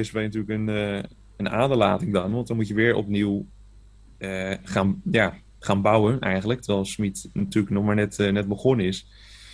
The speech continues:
En dan ga je eigenlijk weer een, een, een hele nieuwe weg inslaan. Een, een weg die misschien wel, eh, weer honderdtachtig graden anders kan zijn.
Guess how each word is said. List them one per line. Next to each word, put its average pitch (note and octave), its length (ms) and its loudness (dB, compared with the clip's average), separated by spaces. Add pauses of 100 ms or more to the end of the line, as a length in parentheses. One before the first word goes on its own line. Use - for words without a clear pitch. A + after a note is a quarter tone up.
(200)
En - 80 -2
dan A2 80 2
ga A#2 100 4
je A2+ 60 4
eigenlijk A2+ 340 4
weer C#3 320 4
een, G#2+ 280 -2
een, G#2+ 340 -4
een G#2 220 0
hele C3 240 4
nieuwe A2 260 4
weg B2+ 200 2
inslaan. F#2+ 720 -4
Een, G2 300 -2
een A2 80 4
weg A2 180 2
die A2+ 100 2
misschien G#2+ 260 0
wel, G#2 340 2
eh, G#2 160 -2 (920)
weer G#2+ 120 4
honderdtachtig A2+ 520 2
graden G#2+ 280 4
anders B2 220 -4
kan G#2+ 140 0
zijn. G2 380 0